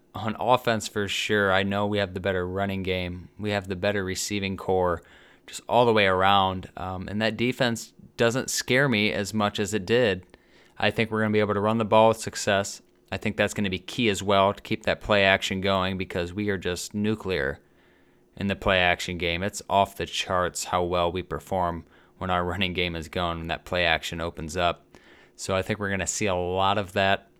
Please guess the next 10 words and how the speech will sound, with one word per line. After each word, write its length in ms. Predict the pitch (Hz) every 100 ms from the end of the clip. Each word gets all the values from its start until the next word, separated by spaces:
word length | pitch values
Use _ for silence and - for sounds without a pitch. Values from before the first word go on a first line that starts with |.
| _
I 80 | 101
expect 400 | 98 - - 92
another 240 | 95 92 90
big 220 | 95 87
game 340 | 95 92 92 -
out 120 | 90
of 60 | 73
Aaron 260 | 92 85
Jones 640 | 80 104 110 110 110 110 -
and 180 | 92 85